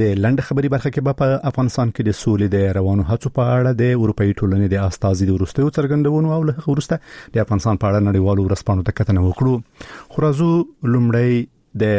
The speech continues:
اروپایي ټولنې د استازي وروستیو څرګندونو ته چې په اسلام آباد کې له پاکستاني چارواکو سره تر کتنې وروسته یې پرون کړې دي. توماس نیکلسن پرون په اسلام آباد کې وویل چې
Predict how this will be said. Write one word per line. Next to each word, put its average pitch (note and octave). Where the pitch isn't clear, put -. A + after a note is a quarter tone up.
اروپایي G#2+
ټولنې G#2
د -
استازي G2
وروستیو C3+
څرګندونو C#3
ته C#3
چې C3+
په D3
اسلام F#2+
آباد B2+
کې A2
له -
پاکستاني G#2+
چارواکو B2
سره C3+
تر G#2
کتنې G#2+
وروسته B2+
یې G2
پرون G2
کړې G2+
دي. A2+
توماس C#3+
نیکلسن C#3
پرون C3
په B2+
اسلام A#2+
آباد A#2+
کې -
وویل B2
چې -